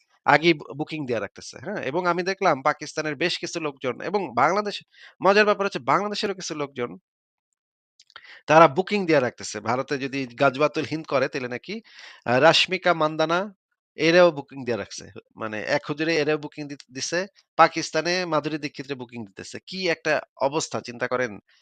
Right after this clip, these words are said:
যে এই ধর্মের মানুষেরা, মাধুরী দীক্ষিত একজন মানে শিক্ষিত মহিলা, একজন সেলিব্রিটি,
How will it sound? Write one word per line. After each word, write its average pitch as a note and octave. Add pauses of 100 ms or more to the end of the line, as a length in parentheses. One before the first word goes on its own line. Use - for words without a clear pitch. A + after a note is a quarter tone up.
(280)
যে A#2
এই D#3
ধর্মের C3
মানুষেরা, C3+ (460)
মাধুরী C3+
দীক্ষিত D3+
একজন C3+
মানে A#2+
শিক্ষিত -
মহিলা, C#3+
একজন B2+
সেলিব্রিটি, C#3